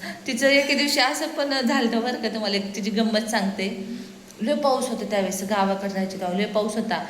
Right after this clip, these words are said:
आणि त्यावेळेस ती एकटी राहायची, आणि पप्पा ते, त्यावेळेस ती एकटी सगळं करायची, हाताने स्वयंपाक वगैरे सर्व ती करायची बरं का. आणि मग, अ, एक दिवशी काय झालं,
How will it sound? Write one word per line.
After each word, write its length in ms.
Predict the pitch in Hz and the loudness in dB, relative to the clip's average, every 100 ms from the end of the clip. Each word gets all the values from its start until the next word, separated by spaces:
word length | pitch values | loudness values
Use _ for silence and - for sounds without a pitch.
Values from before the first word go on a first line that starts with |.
| - - - | -12 -16 -10
आणि 360 | 185 196 190 - | 0 0 2 0
त्यावेळेस 340 | 240 220 233 | 4 4 4
ती 120 | 233 | 4
एकटी 260 | 240 - 233 | 2 2 4
राहायची, 260 | 214 185 214 | 4 2 0
आणि 140 | 196 | -2
पप्पा 240 | 196 - | -2 0
ते, 300 | 196 202 190 - | 0 0 0 2
त्यावेळेस 320 | 214 220 220 | 2 2 0
ती 100 | 226 | 0
एकटी 240 | 233 233 | 0 0
सगळं 280 | 233 240 233 | -2 2 2
करायची, 440 | 233 226 190 - 185 - - - 202 | 4 4 2 0 -6 -6 -10 -10 -6
हाताने 340 | 202 190 190 | -2 -2 -2
स्वयंपाक 480 | 196 190 190 180 180 | -2 -2 -2 -4 -4
वगैरे 200 | 185 185 | -4 -4
सर्व 280 | 208 220 208 | 0 0 0
ती 160 | 196 | -2
करायची 440 | 196 196 175 - 196 | 0 0 0 -2 -4
बरं 160 | 254 | -6
का. 120 | - - - 233 - - | -8 -12 -12 -12 -12 -10
आणि 220 | - 196 196 | -2 2 4
मग, 300 | 196 196 190 | 4 2 0
अ, 280 | 190 190 | 0 2
एक 280 | 190 202 196 | 2 0 0
दिवशी 200 | 196 196 | -2 -2
काय 180 | 208 214 | 0 0
झालं, 260 | 220 214 | 2 0